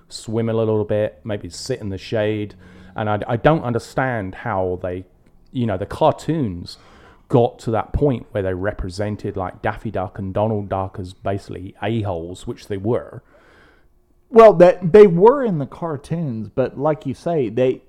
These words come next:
Speaker 2: they were never, they should have never been presented that way. Uh, the reas-,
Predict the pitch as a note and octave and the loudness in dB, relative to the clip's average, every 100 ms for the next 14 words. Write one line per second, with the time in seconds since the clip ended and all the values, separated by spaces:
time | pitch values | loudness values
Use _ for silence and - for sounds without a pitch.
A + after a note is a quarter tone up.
0 | _ G3+ A#3 G#3 G3+ D3+ C3 B2+ D3 F3 | _ -2 -2 2 2 4 0 0 -2 0
1 | F3+ D#3+ D3 - _ - _ _ _ _ | 0 0 -2 -10 _ -20 _ _ _ _
2 | _ - - _ _ - F#3+ F#3+ - C4+ | _ -20 -20 _ _ 4 4 4 -4 -2
3 | E3 C3 C3 C3+ C#3+ C#3+ B2 A2 B2 A2+ | -2 -2 -4 -2 0 0 0 -2 -4 -4
4 | - A#2 G#2 A2 A2+ G2 F#2+ F#2 G#2 - | -8 -12 -8 -6 -6 -6 -8 -12 -12 -12
5 | G#2+ G2 C#2 - _ _ _ _ _ _ | -10 -10 -10 -14 _ _ _ _ _ _
6 | - C#3 C#3 A2 G#2+ A2+ B2+ A#2+ A#2 A#2 | -12 -8 -8 -8 -8 -4 -2 -2 -6 -4
7 | C3+ D#3+ D#3 | -2 -2 -4